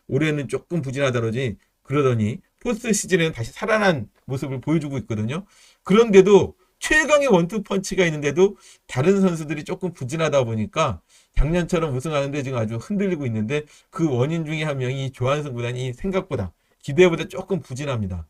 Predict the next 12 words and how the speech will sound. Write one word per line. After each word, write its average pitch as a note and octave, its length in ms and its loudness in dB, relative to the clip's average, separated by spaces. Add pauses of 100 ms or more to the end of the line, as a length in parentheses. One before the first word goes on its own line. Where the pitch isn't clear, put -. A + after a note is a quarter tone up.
(840)
아, A#2 220 -2
팔십이 F#3+ 500 0
년생이라 D3+ 720 0
아직 C3 240 -4
생일이 F3+ 340 0
안 G#2+ 120 0
지났지만 A#2+ 680 -4 (240)
올해 D3 220 0
이제 C3+ 120 -2
만 A#2 280 0
사십이 G#2+ 400 -8
되잖아요. G#2+ 600 -4